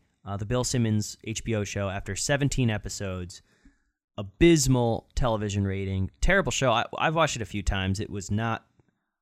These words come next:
good. It was like if you were sitting in this room here watching us, watching a podcast. And it's just kinda boring.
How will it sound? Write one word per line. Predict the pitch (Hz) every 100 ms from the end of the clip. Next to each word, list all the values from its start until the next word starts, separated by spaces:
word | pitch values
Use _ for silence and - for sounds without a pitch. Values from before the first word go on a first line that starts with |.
| - 98
good. | 95 80
It | -
was | 139
like | 147 139
if |
you | 151
were | 147
sitting | - 156 143 131
in | 120 113 104 - _ _ _
this | 110 131 120
room | 117 127 117
here | 104 127 117 101 95
watching | 107 123 120 - 92
us, | 85 - - - - _ _ _ -
watching | 123 127 139
a | 113
podcast. | - 101 92 - - - - - _ _ _ _ _ -
And | 117 113
it's | 110
just | 127
kinda | 139 120
boring. | 107 131 101